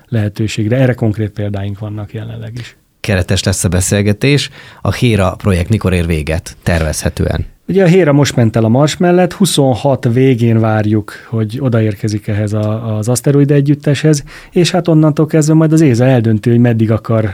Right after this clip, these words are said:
Speaker 1: meddig lesz üzemanyagunk, ugye különböző
Speaker 2: Mhm.
Speaker 1: manővereket ott létrehajtani,
Speaker 2: Vissza
Speaker 1: hogy
Speaker 2: nem jön?
Speaker 1: Vissza ez nem jön. Ez
Speaker 2: Ez megy ki űrszemétnek?
Speaker 1: Ö,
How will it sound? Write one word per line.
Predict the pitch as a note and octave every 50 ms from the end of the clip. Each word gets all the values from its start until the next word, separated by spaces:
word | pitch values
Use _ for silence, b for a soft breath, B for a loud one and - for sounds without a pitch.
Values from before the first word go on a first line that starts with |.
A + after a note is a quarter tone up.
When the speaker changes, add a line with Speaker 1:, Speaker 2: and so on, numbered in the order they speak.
| -
Speaker 1:
meddig | - C#3 D3+ D#3 C#3+ C#3+ B2+
lesz | B2+ A#2 G#2+ -
üzemanyagunk, | - A#2 B2 B2 B2+ C3 C3 C#3 C#3 C3+ C#3+ D3+ D#3+ D3 -
ugye | B2+ A2+ A#2 G#2
különböző | A#2 A2+ A2+ A2 A2 A2 G#2+ G#2 G#2
Speaker 2:
Mhm. | G#2+
Speaker 1:
manővereket | A#2 B2 B2 B2+ B2+ B2 C3+ C3+ C3 - C#3+ C3 -
ott | C3+ B2 -
létrehajtani, | C3+ B2+ B2 C3 C3 A2+ B2 B2 A2 G#2+ G#2+
Speaker 2:
Vissza | A#2 A2+ A2+ A#2+
Speaker 1:
hogy | A2 G#2
Speaker 2:
nem | F#2+ E2+
jön? | D2+ B1+ B1+ B1+ B1+ - - -
Speaker 1:
Vissza | - D#3+ E3+ E3 - D#3+
ez | C#3 B2+ A2+
nem | A2+ G#2+ G#2 G2+
jön. | G2+ G2+ G#2+ B2+
Ez | C#3 C#3+ C#3+ C3 C3+ B2+ B B B B
Speaker 2:
Ez | B
megy | F#2+ G2 G#2+ G#2
ki | - - G2 F#2
űrszemétnek? | F#2+ F#2+ - A2 G2+ G#2 G2 F2 - E2 D2+ D#2 - - - - _ _
Speaker 1:
Ö, | - G#3+ G3+ G3+ G3+